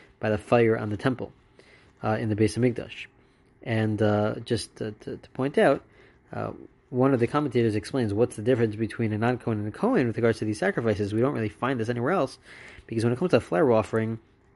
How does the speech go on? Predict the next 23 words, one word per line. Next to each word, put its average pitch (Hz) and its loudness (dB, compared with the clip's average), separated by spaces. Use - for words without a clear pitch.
eh, 117 -2
it 117 0
could 131 2
potentially 127 2
be 113 0
confused 107 2
as 98 -2
just - -6
a 107 -8
regular 110 0
lunch, 113 0
a 104 -4
regular 107 0
piece 107 -8
of 95 -8
bread. 123 2
And 104 -6
so 113 4
the 110 2
Yisrael, 160 2
who's 107 0
not 120 -2
really 104 -2